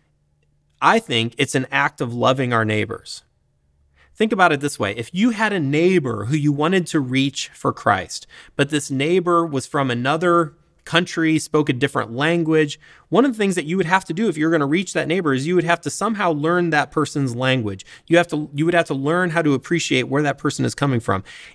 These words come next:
And I would simply argue that that is our experience every day living in this world. We're living right next to people every single day that are living in a very different culture than we are.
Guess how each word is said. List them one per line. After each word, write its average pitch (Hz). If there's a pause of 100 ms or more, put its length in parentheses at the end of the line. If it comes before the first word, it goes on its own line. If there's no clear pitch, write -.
And 147
I 202
would 262
simply 156
argue 160
that 131
that 170
is 196
our 170
experience 160
every 170
day 156
living 143
in 139
this 127
world. 123
We're 147
living 151
right 185
next 165
to -
people 120
every 165
single 170
day 123 (260)
that 139
are 135
living 170
in 131
a 120
very 180
different 160
culture 143
than 120
we 151
are. 101